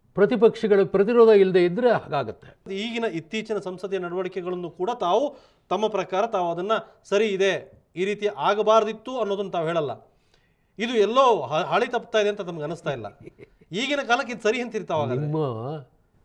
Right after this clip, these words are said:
Speaker 1: ನಿಮ್ಮ ಮಾತಿನಲ್ಲಿ ನೀವು ಇಂಟರ್ಪ್ರಿಟ್ ಮಾಡಬೇಡಿ. ನನ್ನ ಮಾತಿನಲ್ಲಿ ನಾನು ಹೇಳಿದ್ದನ್ನು ಅರ್ಥೈಸಿ, ದಯಮಾಡಿ ಅರ್ಥೈಸಿ. ಏನು ಎಲ್ಲವೂ ತಪ್ಪು,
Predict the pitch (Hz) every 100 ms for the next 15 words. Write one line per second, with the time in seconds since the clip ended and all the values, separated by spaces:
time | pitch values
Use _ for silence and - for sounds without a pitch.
0 | - 120 135 156 156 143 139 123 135 135
1 | 123 123 120 107 110 101 98 98 82 85
2 | 85 101 113 160 151 139 127 110 95 92
3 | 123 147 147 - _ _ _ _ 117 110
4 | 143 139 117 117 110 90 101 123 131 -
5 | - 95 147 120 - 98 - _ _ _
6 | _ _ - 117 151 170 165 135 110 131
7 | - 117 101 101 _ _ - 120 139 156
8 | 156 151 156 156 151 - - 165 151 92